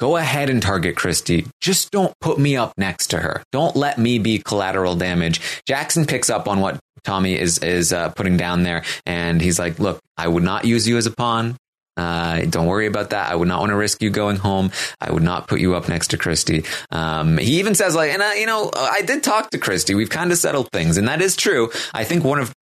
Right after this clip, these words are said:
uh, one of Jackson's main complaints with Christie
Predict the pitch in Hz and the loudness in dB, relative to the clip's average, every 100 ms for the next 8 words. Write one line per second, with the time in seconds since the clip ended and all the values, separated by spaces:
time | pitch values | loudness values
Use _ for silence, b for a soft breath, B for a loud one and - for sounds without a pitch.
0 | - 120 113 98 131 135 104 120 113 123 | -4 -2 0 2 2 0 0 0 0 0
1 | 101 101 113 113 110 - 104 110 117 - | 2 2 0 0 -2 0 -2 -2 -2 -2
2 | 127 - 131 | -2 0 -2